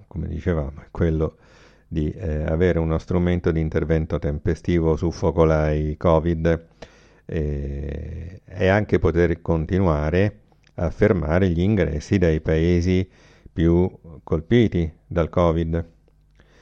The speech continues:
oltre a poter dare appunto percorsi veloci alle forniture sanitarie in caso d'emergenza. Beh, un, eh, uno stato di emergenza serve a questo, parliamoci chiaro, ed è anche previsto in Costituzione, per cui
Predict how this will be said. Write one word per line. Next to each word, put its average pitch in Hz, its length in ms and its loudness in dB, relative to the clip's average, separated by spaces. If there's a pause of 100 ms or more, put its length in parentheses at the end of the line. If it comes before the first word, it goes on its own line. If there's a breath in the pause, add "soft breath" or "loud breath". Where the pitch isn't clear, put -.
(920 soft breath)
oltre 92 340 2
a 85 60 2
poter 82 340 0
dare 82 440 2
appunto 82 460 -4
percorsi 85 600 0
veloci 85 560 2
alle 80 180 2
forniture 85 540 2
sanitarie 80 520 0
in 78 80 -4
caso 80 220 -2
d'emergenza. 80 760 -2 (1300 soft breath)
Beh, 98 120 -10 (120)
un, 85 180 0
eh, 80 560 -2 (200 loud breath)
uno 107 180 6
stato 101 260 8
di 92 60 8
emergenza 85 480 4
serve 73 220 -2
a 78 40 0
questo, 80 480 -6
parliamoci 80 440 -4
chiaro, 78 300 -4
ed 90 100 -2
è 98 80 4
anche 92 400 2
previsto 82 440 2
in 80 120 2
Costituzione, 80 920 -2
per 73 200 -6
cui 85 300 -2